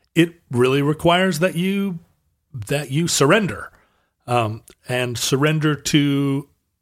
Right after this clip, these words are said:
what this is and what you, what you pull out of always first steps is gonna govern your choice because you're looking for, I mean, to sit and, and pick cards until you find one that works for you, you're not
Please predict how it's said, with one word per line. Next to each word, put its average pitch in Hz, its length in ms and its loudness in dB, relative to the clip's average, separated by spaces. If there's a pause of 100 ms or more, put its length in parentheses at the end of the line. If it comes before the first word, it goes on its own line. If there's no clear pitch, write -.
(200)
what 123 360 -2
this 208 220 2
is - 480 0
and 120 460 -4
what 123 320 0
you, 156 160 0 (100)
what 160 200 0
you 165 100 0
pull 175 260 0
out 175 140 2
of 131 100 -4
always 143 440 2
first 143 280 0
steps - 420 -2 (760)
is 143 220 0
gonna 165 200 4
govern 180 380 2
your 180 120 2
choice 233 340 2
because 135 340 0
you're 196 100 2
looking 185 420 -2
for, 160 340 0
I 151 40 0
mean, 156 140 0
to 160 80 -2
sit 247 220 2
and, 143 180 0 (360)
and 139 180 -2
pick 185 220 2
cards 165 340 4
until 127 220 0
you 113 100 -2
find 131 280 0
one 117 120 0
that 110 140 -6
works 202 240 2
for 120 120 -4
you, 101 360 -6 (360)
you're 160 280 2
not 151 500 -2